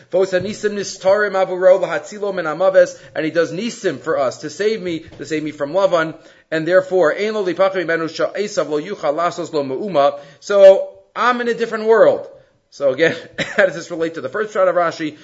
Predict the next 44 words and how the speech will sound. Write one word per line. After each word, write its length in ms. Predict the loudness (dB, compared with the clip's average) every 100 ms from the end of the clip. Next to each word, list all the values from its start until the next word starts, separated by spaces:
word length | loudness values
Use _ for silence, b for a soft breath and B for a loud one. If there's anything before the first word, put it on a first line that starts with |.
| B B
That's, 280 | -2 -2 -6
we'll 100 | -4
talk 220 | 0 2
about 180 | 4 2
Hashem 340 | 0 -2 -2
soon. 380 | -2 -4 -4 -8 B B
But 420 | 2 2 2 -4 -20 b -6
the 80 |
Rias 240 | -2 -2 -2
Yitzchak 280 | -2 -2 -4
is 120 | -4
saying, 160 | -4
this 140 | -4 0
shot 140 | 0
is 100 | 0
saying, 320 | -2 -4 -6 -10
he's 320 | -8 -8 -4
saying 300 | 0 0 0
to 80 | -2
Esav, 580 | -2 -4 0 2 2 0
"I 140 | -4
am 100 | -2
not 200 | -2 0
governed 380 | 2 2 0 -6 B B
by 120 | -6
Teva, 580 | -2 -2 0 0 0 -4 B B
and 180 | -8 -2
therefore, 640 | 0 -2 2 6 6 4 B -6
um, 720 | 0 2 2 0 -4 -10 -14 _
you 80 | -6
know, 160 | -4 -2
one 500 | -6 -8 0 0 0
shouldn't 380 | -2 -2 -2
start," 320 | -4 -2 -2 -2
was 180 | -8
he 80 | -10
saying, 400 | -6 -6 -6 -10
"One 200 | -4 -4
shouldn't 320 | -4 -8 -8
start 180 | -2 2
up 160 | 2 2
with 120 | -4
me," 180 | -4 0
or, 260 | 0 0